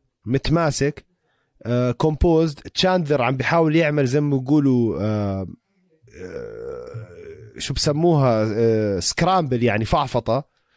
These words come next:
وجيتجي ضل مسيطر على حاله، موازن على حاله.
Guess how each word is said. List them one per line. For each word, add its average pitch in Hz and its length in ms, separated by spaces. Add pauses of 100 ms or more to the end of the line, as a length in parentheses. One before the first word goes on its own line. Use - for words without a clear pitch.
(360)
وجيتجي 135 640
ضل 180 260
مسيطر 165 400
على 110 60
حاله، 147 300
موازن 143 400
على 110 120
حاله. 101 420